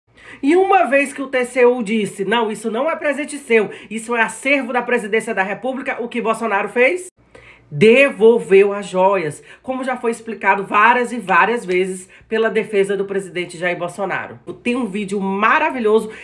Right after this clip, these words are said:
e super explicativo no canal Acampso, porque aqui eu vou continuar falando da imprensa.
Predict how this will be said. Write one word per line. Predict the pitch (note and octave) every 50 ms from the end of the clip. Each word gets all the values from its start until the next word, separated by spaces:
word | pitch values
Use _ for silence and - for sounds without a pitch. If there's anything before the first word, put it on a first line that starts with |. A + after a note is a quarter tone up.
| - G3
e | - A3+ A3+
super | - - - C#4+ C#4+ - D#4+ D4
explicativo | D4+ C#4 - - - C#4+ D4 E4 C4+ A#3+ - - A#3+ A#3 G#3+ A#3
no | A3+ A#3+ C4+ C4+ C4+
canal | C#4 C4 B3 A3 G#3 G3+ G#3+ G#3+ G#3+ - - - -
Acampso, | - G3+ A3+ A#3 A3+ - - G3+ F#3+ E3+ D3 D3+ - - - - B2 - - _ _ _ _ _ _ _ _ _ _
porque | _ - - G3+
aqui | F#3 F3+ - - G3
eu | F3+
vou | D3 B2+ C3 D#3 D#3+
continuar | - E3 D3 - - C#3 C3+ C3+
falando | C3+ - C3 B2 B2+ C3 C3+
da | B2 B2
imprensa. | B2+ E3 - - _ _ - E3 F#3 G3 G3+ G3 - - - - - D#3 B2 A2 -